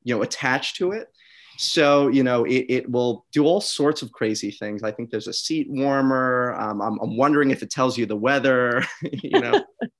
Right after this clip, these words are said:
Speaker 2: Read you a
Speaker 1: Um,
Speaker 2: book. <laughs>
Speaker 1: right. Tell, you know, give, give me compliments, words of affirmation in the morning. I don't know. Um, but, uh, I thought it was a really
Speaker 2: <laughs>
Speaker 1: odd yet intriguing, uh, thing to see in a home. So, um, I remember cracking up and just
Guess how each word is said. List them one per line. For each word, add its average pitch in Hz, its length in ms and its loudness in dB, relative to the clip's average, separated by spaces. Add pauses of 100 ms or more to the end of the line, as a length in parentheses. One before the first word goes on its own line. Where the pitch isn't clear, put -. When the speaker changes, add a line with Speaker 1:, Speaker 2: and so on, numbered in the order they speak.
(280)
Speaker 2:
Read - 200 4
you 208 120 6
a - 20 6
Speaker 1:
Um, - 120 -2
Speaker 2:
book. 220 520 6 (240)
<laughs> 269 240 -4
Speaker 1:
right. 320 360 0
Tell, 139 240 0
you 135 80 4
know, 110 200 -2
give, 135 240 2
give 156 160 2
me 156 100 4
compliments, 143 720 0
words 120 260 -2
of 117 100 -2
affirmation 117 600 -2
in 113 100 -2
the 107 60 -4
morning. 117 380 -2
I 131 100 0
don't 135 140 0
know. 135 260 -2 (480)
Um, 117 600 0 (300)
but, 120 300 0
uh, 117 140 0
I 123 80 0
thought 151 240 2
it 123 80 0
was 123 140 -2
a 113 80 0
really 135 500 0 (180)
Speaker 2:
<laughs> - 180 -20
Speaker 1:
odd 220 580 2
yet 139 320 4
intriguing, 202 1000 -2
uh, 156 540 -2
thing 175 180 -4
to 175 120 -6
see 180 180 -4
in 175 80 -4
a 185 80 -2
home. 196 380 -6
So, 120 420 0 (520)
um, 107 280 -2
I 117 100 0
remember 120 280 -2
cracking 110 460 -2
up 101 180 -6
and 104 120 -6
just - 340 -6